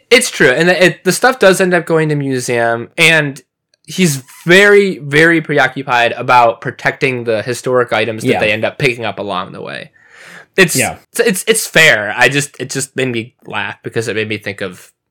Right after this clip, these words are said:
Speaker 1: some other treasure protectors that we know of.
Speaker 2: Yes.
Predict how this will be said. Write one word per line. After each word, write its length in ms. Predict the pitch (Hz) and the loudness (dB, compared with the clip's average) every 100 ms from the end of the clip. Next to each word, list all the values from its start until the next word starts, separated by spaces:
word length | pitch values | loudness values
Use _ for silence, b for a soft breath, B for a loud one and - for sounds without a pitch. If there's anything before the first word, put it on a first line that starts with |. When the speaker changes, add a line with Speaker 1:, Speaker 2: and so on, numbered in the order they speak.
| _ | _
Speaker 1:
some 220 | - 120 | -6 -4
other 240 | 104 95 | -4 -6
treasure 400 | 95 - 110 110 | -10 -4 -4 -2
protectors 560 | 101 104 101 95 95 95 | -8 -8 -10 -10 -12 -10
that 140 | 101 | -10
we 100 | 101 | -10
know 160 | 101 110 | -14 -14
of. 260 | 107 110 _ _ _ - | -18 -20 _ _ _ -6
Speaker 2:
Yes. 420 | 120 80 - | -6 -6 -10